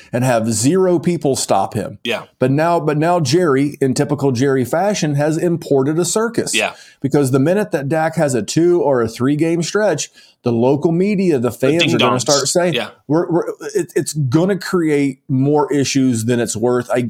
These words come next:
Speaker 1: I, I respect Jerry for taking the lottery ticket
Speaker 2: Yeah.
Speaker 1: swing.
Speaker 2: Yeah.
Speaker 1: But, but if he doesn't get any reps, what are you, what's gonna change? What's gonna, you know,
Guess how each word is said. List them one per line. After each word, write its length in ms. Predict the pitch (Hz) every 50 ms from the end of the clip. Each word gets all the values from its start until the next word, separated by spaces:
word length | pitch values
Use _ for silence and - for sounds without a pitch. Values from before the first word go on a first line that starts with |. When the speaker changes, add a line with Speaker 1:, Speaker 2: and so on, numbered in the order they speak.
| - -
Speaker 1:
I, 160 | 131 135 131 127
I 40 | 131
respect 440 | 135 131 131 - - - 180 180 170
Jerry 300 | 147 165 160 165 165 160
for 120 | - 151
taking 280 | 135 - 147 139 151 139
the 60 | 123 117
lottery 400 | 113 113 120 127 147 151 147 135
ticket 260 | - 156 151 151 117 110
Speaker 2:
Yeah. 60 | 98
Speaker 1:
swing. 420 | - 127 135 151 180 220 262 269 -
Speaker 2:
Yeah. 220 | - 117 98 - - - - - _ _ _ - _
Speaker 1:
But, 160 | - 185 190 180
but 100 | 208 202
if 60 | 180
he 80 | 208 196
doesn't 280 | 214 214 208 214 185
get 140 | 190 208 180
any 120 | 208 196
reps, 380 | 180 165 185 220 226 220 - -
what 160 | 160 180 214
are 60 | 220
you, 140 | 220 202 214 175
what's 240 | 170 190 208 -
gonna 180 | - 233 214 196
change? 380 | - - 220 233 247 190 120 123
What's 200 | 131 180 180 -
gonna, 220 | 233 208 - - - _ _ _
you 80 | 185 170
know, 240 | 165 156 143 143